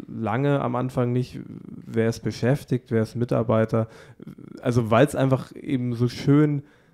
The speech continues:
ähm, ist hier, dass es eben nicht so, äh, klar ist. Natürlich jetzt eben wie an dem Beispiel,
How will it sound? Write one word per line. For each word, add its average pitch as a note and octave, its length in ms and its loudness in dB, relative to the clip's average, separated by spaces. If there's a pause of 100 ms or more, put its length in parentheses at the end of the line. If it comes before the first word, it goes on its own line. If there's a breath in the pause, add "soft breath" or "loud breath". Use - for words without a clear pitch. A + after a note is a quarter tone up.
(220 soft breath)
ähm, A#2+ 460 2 (1200)
ist D3 220 4
hier, C#3 220 6
dass A#2+ 180 2
es A#2+ 140 -4
eben B2 240 -2
nicht D#3 200 0
so, C3+ 320 0
äh, G#2+ 220 -10
klar G2 460 -4
ist. G2 220 -8
Natürlich B2+ 500 -4 (160)
jetzt - 240 -10
eben A2+ 340 -2
wie A#2 120 0
an A2 120 -4
dem A#2 200 -2
Beispiel, A#2 560 -2